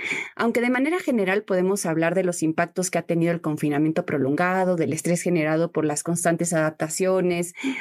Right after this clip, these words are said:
o el impacto que tiene haber enfrentado el dolor por la muerte de personas cercanas y queridas,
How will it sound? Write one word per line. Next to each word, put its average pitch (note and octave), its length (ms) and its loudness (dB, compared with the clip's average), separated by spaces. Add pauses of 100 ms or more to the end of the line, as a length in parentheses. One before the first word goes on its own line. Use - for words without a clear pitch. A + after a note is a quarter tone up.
(160)
o F3+ 140 2
el F3+ 80 2
impacto G3+ 600 0
que G3+ 120 -2
tiene F#3+ 260 2
haber F#3 200 2
enfrentado E3+ 420 0
el F#3 60 2
dolor E3 280 2
por F3+ 140 0
la D#3+ 100 2
muerte D#3+ 280 0
de F3 60 2
personas E3 520 0
cercanas D#3 580 0 (400)
y F#3+ 140 0
queridas, A3+ 500 -2